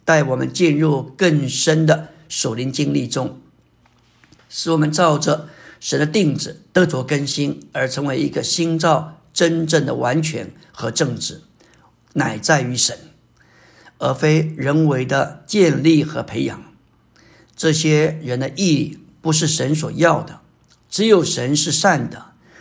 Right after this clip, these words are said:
只有神是真正的义。所有人的义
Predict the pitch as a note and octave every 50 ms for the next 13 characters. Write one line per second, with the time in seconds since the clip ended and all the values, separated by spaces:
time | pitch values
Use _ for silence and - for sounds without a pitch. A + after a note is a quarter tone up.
0 | - _ _ _ - - D#3+ F#3 G3+ F3+ C3+ A2+ G#2 - - - _ _ _ _
1 | _ _ _ _ _ _ _ - - - - - C#3+ C3+ C#3+ D3+ D3 F3+ D#3+ D#3
2 | - F#3 E3 E3 E3 D#3 E3 D#3 D#3 A#2+ - D#3 D3 B2 - - - _ _ _
3 | _ _ _ _ - - - - D3+ F3 F#3+ F#3 E3+ D#3+ D#3 D3+ C#3+ C#3+ D#3+ F3+
4 | E3+ D3 - - -